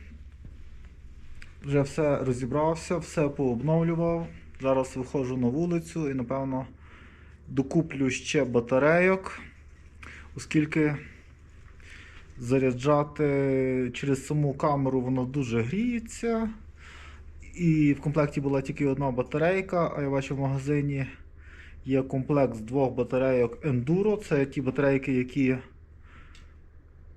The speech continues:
е, добре працюють на морозі, не виключаються, як в попередніх камерах GoPro.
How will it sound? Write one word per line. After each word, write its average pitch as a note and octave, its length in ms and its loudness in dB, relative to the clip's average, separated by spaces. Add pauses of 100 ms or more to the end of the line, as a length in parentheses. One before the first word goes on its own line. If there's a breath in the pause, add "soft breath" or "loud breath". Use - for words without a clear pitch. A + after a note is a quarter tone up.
(140)
е, C3+ 140 0
добре B2+ 420 4
працюють B2+ 760 -2
на B2 100 2
морозі, A#3 1040 2
не D3 120 -2
виключаються, G#3+ 840 -2
як G3 240 0
в - 40 -16
попередніх F3+ 640 0
камерах F3 540 0
GoPro. E3 540 0